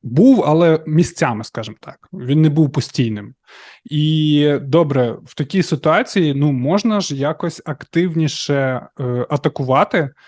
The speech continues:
коли мальтійці втрачають м'яч. Мальта ж не закрилася, не ставила автобус. Вона досить часто, принаймні в першому таймі,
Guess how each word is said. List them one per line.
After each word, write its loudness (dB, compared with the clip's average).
коли 2
мальтійці -4
втрачають -2
м'яч. -4
Мальта -2
ж -2
не 0
закрилася, -4
не -6
ставила 0
автобус. -2
Вона -10
досить -4
часто, -2
принаймні -2
в -16
першому -4
таймі, -2